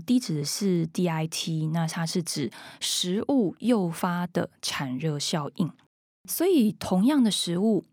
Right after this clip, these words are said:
同样的卡路里，哈，我们就讲说四百大卡的花椰菜跟四百大卡的白米好了，或是四百大卡的牛肉，他们在账面上，如果在实验室里面，他们烧出来都是四百大卡。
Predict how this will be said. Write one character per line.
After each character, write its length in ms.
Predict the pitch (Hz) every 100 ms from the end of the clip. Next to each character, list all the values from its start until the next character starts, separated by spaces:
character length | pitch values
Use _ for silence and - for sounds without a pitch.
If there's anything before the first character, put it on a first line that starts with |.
| _ _ - _
同 360 | - 175 156 185
样 180 | 226 170
的 360 | 156 - - - -
卡 220 | - -
路 160 | - 180
里， 140 | 175 -
哈， 140 | 165
我 80 | 156
们 80 | 156
就 120 | 185
讲 180 | 160 143
说 280 | 165 160
四 320 | 160 - - 185
百 200 | 143 139
大 240 | 180 160
卡 220 | - -
的 260 | - - -
花 260 | - - 196
椰 160 | 180 143
菜 280 | 202 170 - - -
跟 240 | - 160 160
四 280 | - - 220
百 180 | 147
大 180 | 143 180
卡 260 | 180 - -
的 180 | - - _ _
白 240 | - 151 220
米 180 | 226
好 180 | - -
了， 140 | - - -
或 140 | 185
是 200 | 170 175
四 320 | 160 - 262
百 160 | - 143
大 200 | 139 170
卡 200 | - -
的 200 | - - _ _
牛 240 | 160 139 143
肉， 220 | 208 185 - - - - - -
他 180 | - 311
们 400 | 294 196 156 165
在 240 | - 214 185
账 300 | - 269 190
面 260 | 202 180
上， 260 | - - 156
如 100 | 165
果 100 | 160
在 160 | 175
实 280 | 170 - 160
验 140 | 208 196
室 220 | - 190
里 120 | 143
面， 180 | 147 156
他 120 | 165
们 120 | 160
烧 280 | - 180 170
出 200 | - 175
来 120 | 147
都 140 | 147 147
是 140 | 156
四 240 | - -
百 120 | - 226
大 180 | 185 -
卡。 180 | -